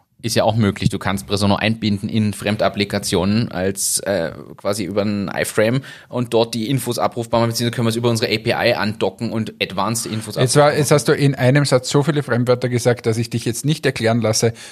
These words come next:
Speaker 2: Man weiß wieder, warum ich dich jetzt einfangen muss. Man weiß, warum ich dir gegenüber sitze, weil sonst würde das Ganze heißen A P I, rest A P I, bla, bla, bla, schieß mich tot. In diesem Sinne, wir wünschen euch eine super coole Woche. Ähm, wir haben mit einer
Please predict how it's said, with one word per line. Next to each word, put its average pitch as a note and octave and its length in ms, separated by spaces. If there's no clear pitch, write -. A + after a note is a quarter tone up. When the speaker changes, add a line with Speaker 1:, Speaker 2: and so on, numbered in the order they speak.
Speaker 2:
Man A#2 480
weiß A2 400
wieder, A2+ 160
warum A2 260
ich A2+ 100
dich G2 140
jetzt - 220
einfangen A2+ 360
muss. A2+ 200
Man A2 240
weiß, G2 240
warum F#2 240
ich - 160
dir G2 100
gegenüber F#2 400
sitze, G#2 320
weil G#2 80
sonst - 320
würde G2+ 220
das F#2+ 180
Ganze G2 320
heißen G2 260
A G#2 160
P G#2+ 200
I, F#2+ 560
rest G2+ 320
A G2+ 80
P - 180
I, F2+ 240
bla, F2+ 220
bla, F2+ 160
bla, F2+ 340
schieß G2 220
mich F#2+ 180
tot. F2 220
In A#2+ 100
diesem A#2+ 300
Sinne, A2+ 420
wir G#2 120
wünschen A2 280
euch G2 240
eine G#2 240
super D#3+ 380
coole A2+ 340
Woche. D3 360
Ähm, G#2+ 320
wir A2 240
haben A2 480
mit G#2+ 320
einer G2+ 240